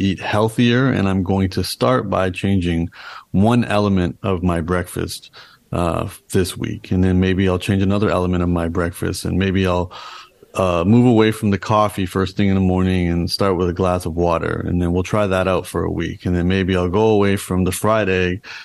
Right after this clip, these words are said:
and try a boiled egg. And then maybe another week I'll, I'll get away from the eggs and start focusing on some, I don't know, s-, s-,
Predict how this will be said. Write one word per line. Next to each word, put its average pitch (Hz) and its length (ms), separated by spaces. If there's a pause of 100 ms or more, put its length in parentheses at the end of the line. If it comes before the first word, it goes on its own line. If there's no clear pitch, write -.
(220)
and 87 400
try 92 300
a 90 480
boiled 107 400
egg. - 280 (480)
And 85 180
then 87 140
maybe 92 400
another 110 400
week 107 260
I'll, 107 240
I'll 123 80
get 127 160
away 127 160
from 127 160
the 113 100
eggs 98 300
and 90 220
start 98 260
focusing 101 460
on 101 160
some, 98 260
I 101 60
don't 92 160
know, 87 320
s-, - 180 (180)
s-, - 220